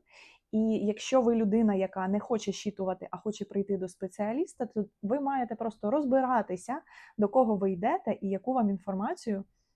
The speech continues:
передають з цих самих хронік Акаші, якщо це дійсно з хронік. Пройшов рік, але, е, з моменту, коли я почала зчитувати, е,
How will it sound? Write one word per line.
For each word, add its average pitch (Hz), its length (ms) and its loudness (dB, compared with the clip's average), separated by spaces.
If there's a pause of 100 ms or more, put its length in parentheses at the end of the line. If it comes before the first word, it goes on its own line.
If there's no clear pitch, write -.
(160)
передають 233 580 2
з - 60 -20
цих - 180 -16
самих 226 340 -2
хронік 202 520 0
Акаші, 196 500 -4 (200)
якщо 226 440 -2 (300)
це 202 280 2
дійсно 208 480 0
з - 60 -10
хронік. 165 560 0 (800)
Пройшов 220 640 0
рік, 214 600 -2 (160)
але, 214 600 0
е, 196 140 -2
з 196 380 -2
моменту, 208 540 4
коли 202 240 -2
я 196 100 -2
почала 196 520 -6
зчитувати, 190 640 -8
е, 185 180 -12